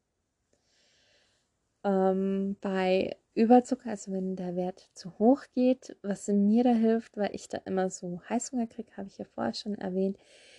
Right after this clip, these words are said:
hilft mir dann Kaugummi kauen und oder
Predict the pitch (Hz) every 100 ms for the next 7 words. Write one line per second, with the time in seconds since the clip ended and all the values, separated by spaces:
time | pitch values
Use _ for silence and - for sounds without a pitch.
0 | - _ _ - 240 - - 214 220 254
1 | 240 220 226 - 220 240 277 285 - 269
2 | 311 - _ _ _ _ _ _ _ _
3 | _ _ _ _ _ _ _ _ _ _
4 | _ _ _ _ _ _ _ _ _ -
5 | 240 262 262 _ - 214 214 214 214